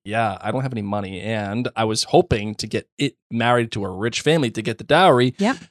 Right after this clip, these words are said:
Speaker 1: so we could all enjoy the
Speaker 2: <clears throat>
Speaker 1: benefits." And that was, and then they both say Cressida Cowper. And I
Speaker 2: Mm-hmm.
Speaker 1: thought that was great. So this is going to be, I think, a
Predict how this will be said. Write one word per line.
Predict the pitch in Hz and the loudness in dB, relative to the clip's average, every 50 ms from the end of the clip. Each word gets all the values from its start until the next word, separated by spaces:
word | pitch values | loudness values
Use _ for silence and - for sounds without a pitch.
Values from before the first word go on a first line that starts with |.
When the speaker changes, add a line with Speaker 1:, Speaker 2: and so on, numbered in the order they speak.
| _ _ - | _ _ 0
Speaker 1:
so | - 123 117 | 2 2 2
we | 110 113 | 2 0
could | 113 104 | 2 6
all | 127 160 202 202 196 190 190 185 185 190 185 185 170 - _ _ - - _ 139 | 8 10 10 10 10 10 10 10 8 8 6 4 2 -2 _ _ -20 -8 _ 0
enjoy | 131 131 123 - - - - 131 135 160 | 2 2 0 -2 -4 0 4 6 8 8
the | 170 202 | 6 6
Speaker 2:
<clears throat> | 175 240 | 6 6
Speaker 1:
benefits." | 269 269 - - 185 185 180 - - - - - _ _ 131 - - | 6 6 6 6 4 4 4 4 2 0 0 -2 _ _ -20 -8 -4
And | 120 117 117 117 | -2 0 4 4
that | 156 214 233 196 165 170 165 - - - _ - | 6 6 6 6 4 4 2 0 -4 -10 _ 4
was, | 170 214 269 247 214 208 202 202 196 185 - - - | 6 8 8 10 10 10 8 8 6 4 2 0 -2
and | 131 123 127 123 | -2 -2 -2 0
then | 120 113 | -2 -2
they | 117 | -4
both | - - 123 120 120 - | 0 2 2 2 2 2
say | - 113 107 | 0 -4 -4
Cressida | - - 101 - 110 - | -6 -6 -8 -8 -8 -10
Cowper. | - 101 92 - - 85 90 | -12 -12 -12 -10 -10 -12 -10
And | 90 120 127 123 - - | -6 -4 -4 -4 -4 -2
I | 117 117 120 | 0 0 0
Speaker 2:
Mm-hmm. | 113 190 | 0 0
Speaker 1:
thought | 185 117 110 107 - | 0 0 0 0 0
that | - 107 101 - | -4 -6 -6 -6
was | 98 98 98 101 - - - _ _ | -8 -10 -10 -10 -10 -12 -14 _ _
great. | _ - 113 101 107 - | _ -10 -8 -8 -6 -4
So | - 120 | -4 -2
this | 113 123 165 190 185 - 160 | 4 6 6 6 6 4 2
is | 143 120 - | 0 2 4
going | 151 135 131 127 | 4 4 4 4
to | 113 120 | 0 -2
be, | 117 117 113 110 104 98 | -4 -4 -4 -4 -4 -4
I | 95 107 | -4 -4
think, | 104 - - 113 107 - | -4 -4 -4 -6 -4 -4
a | - 110 | -6 -8